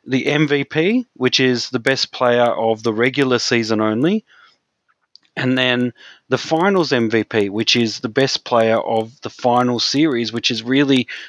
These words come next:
not the entire final series. It's only the, it's, it's the equivalent of the grand final, except they play it best of seven. So really, it's the same setup here. You've got the Dally M,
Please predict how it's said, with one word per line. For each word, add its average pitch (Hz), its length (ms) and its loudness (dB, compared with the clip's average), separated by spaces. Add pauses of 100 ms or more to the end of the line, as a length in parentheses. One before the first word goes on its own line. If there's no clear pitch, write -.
not 165 180 2
the 175 100 2
entire 156 640 0
final 160 360 0
series. 208 440 0 (460)
It's 135 260 0
only 143 680 2
the, 123 520 -2 (140)
it's, 123 420 -2
it's - 260 -2
the 135 120 -2
equivalent 131 480 0
of 113 100 -2
the 117 120 -2
grand 120 280 -2
final, 113 380 0
except 117 300 -2
they 117 100 0
play 117 220 -4
it 107 100 -8
best 110 240 -4
of 104 80 -12
seven. 104 420 -6 (440)
So 143 300 0
really, 170 760 -2 (300)
it's 147 240 -2
the 143 100 -4
same 143 300 0
setup 123 340 -2
here. 123 140 -6
You've 107 200 -6
got 117 180 -2
the 123 60 -8
Dally 160 420 0
M, 127 300 2